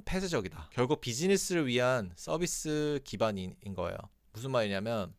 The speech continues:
어, 사용자의 데이터를 착취-, 어, 수집해서 더 많은 광고를 타겟해서 제공하고 그다음 더 많은 제품을 판매하고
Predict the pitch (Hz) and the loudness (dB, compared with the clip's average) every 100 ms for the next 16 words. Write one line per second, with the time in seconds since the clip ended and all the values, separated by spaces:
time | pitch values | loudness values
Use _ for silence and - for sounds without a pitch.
0 | - 101 101 98 190 208 196 180 160 156 | -4 -2 0 2 4 4 6 8 8 8
1 | 143 135 120 110 120 131 117 160 165 - | 8 4 2 0 2 0 0 -2 -6 -4
2 | 139 - 101 98 - 175 160 - 117 101 | -4 -2 0 0 -2 -8 -8 -4 -2 0
3 | 135 196 - - - - - 117 90 104 | -2 -2 -10 -20 -20 -10 -2 0 2 0
4 | 135 117 107 104 101 - 139 139 - _ | 0 -2 -2 0 -2 -4 -6 -6 -8 _
5 | - - 120 113 110 - 98 98 113 113 | -20 -10 -6 -2 -2 0 -2 -2 -4 -4
6 | 165 - 110 98 110 95 98 117 101 - | -6 -4 -6 -2 -2 0 0 -2 -4 -6
7 | 107 98 139 127 104 95 - | -8 -6 -6 -2 -2 -2 -6